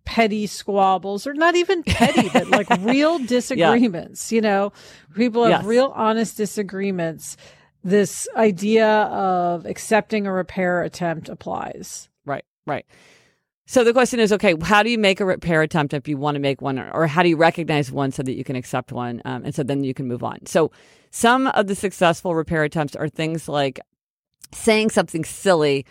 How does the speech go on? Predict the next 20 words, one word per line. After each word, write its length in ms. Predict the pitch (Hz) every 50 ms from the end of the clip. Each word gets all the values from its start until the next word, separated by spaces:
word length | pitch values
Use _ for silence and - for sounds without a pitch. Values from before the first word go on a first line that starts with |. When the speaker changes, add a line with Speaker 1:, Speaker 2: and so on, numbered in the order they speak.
| - - - _ _
Speaker 2:
or 160 | - - 180
making 420 | 180 180 180 185 - 202 185 170 160
a 40 |
silly 360 | 160 - - 185 165 156 151 147
face 520 | - - 160 147 139 131 143 - - - -
or 220 | - 151 143 143 151
generally 480 | 139 156 175 170 165 165 156 156 156
using 340 | 147 143 147 135 151 139 143
humor. 340 | 139 151 143 127 117 87 - -
Like, 180 | - 170 170 - -
I've 280 | 160 175 180 196 185
been 140 | 180 202 202
watching 440 | 185 175 170 165 - 185 175 170 156
the 80 | 160 156
T 120 | - 175
V 80 | 156 160
show 180 | 147 - 151 139
Catastrophe 640 | - - - 156 131 135 143 - - 185 170 214 214
a 80 | 214
lot. 260 | 208 214 214 220 220